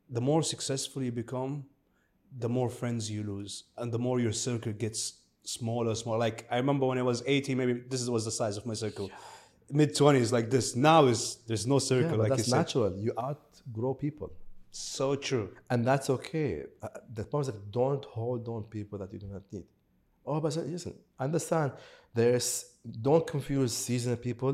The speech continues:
Speaker 2: with lifetime people.
Speaker 1: <laughs> That's so true.
Speaker 2: Two different things. Oh, but I don't understand since I was a child. But guess what? You have changed a lot since you were a child. So it's two different things. You cannot be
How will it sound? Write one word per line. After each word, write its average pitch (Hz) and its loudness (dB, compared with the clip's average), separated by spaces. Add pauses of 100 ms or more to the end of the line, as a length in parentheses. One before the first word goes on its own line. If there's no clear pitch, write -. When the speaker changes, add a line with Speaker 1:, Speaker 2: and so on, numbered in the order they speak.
(100)
Speaker 2:
with 104 -2
lifetime 101 -2
people. - -14 (100)
Speaker 1:
<laughs> - -20 (720)
That's - -10
so 123 -6
true. - -10
Speaker 2:
Two 139 4
different 135 6
things. 107 -2 (560)
Oh, 151 4
but 147 8
I 127 2
don't 151 6
understand 143 2
since 127 -6
I 139 2
was 139 0
a - -10
child. 147 0
But 113 -4
guess 143 -4
what? 113 -2
You 139 4
have 139 2
changed 147 4
a 135 4
lot 139 4
since 127 0
you 139 -2
were 135 0
a 127 -4
child. 127 0 (600)
So 131 0
it's 110 4
two 139 6
different 143 2
things. 151 4
You 110 -2
cannot 120 0
be 135 -2